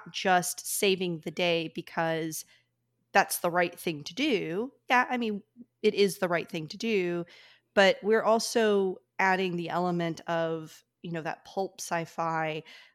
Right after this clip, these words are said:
uh, weird science, you know, the reason that this looks more progressive and you're able to kind of play whatever you want in the nineteen thirties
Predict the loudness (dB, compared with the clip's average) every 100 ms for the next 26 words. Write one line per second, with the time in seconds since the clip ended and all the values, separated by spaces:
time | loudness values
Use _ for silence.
0 | -10 -6 -6 -6 -10 _ -12 -2 4 4
1 | 2 0 2 2 2 0 -2 -4 -10 -8
2 | -8 -6 -8 -10 -8 -6 0 0 2 0
3 | 0 -2 -2 -2 -4 -4 -4 -4 -6 0
4 | 0 0 -2 -2 -4 -4 -2 -2 -2 -6
5 | -6 -8 -6 -6 -4 -6 -8 -10 -8 -4
6 | -2 -4 -6 -6 -4 -6 -8 -8 -8 -8
7 | -12 -8 -4 -2 -4 -8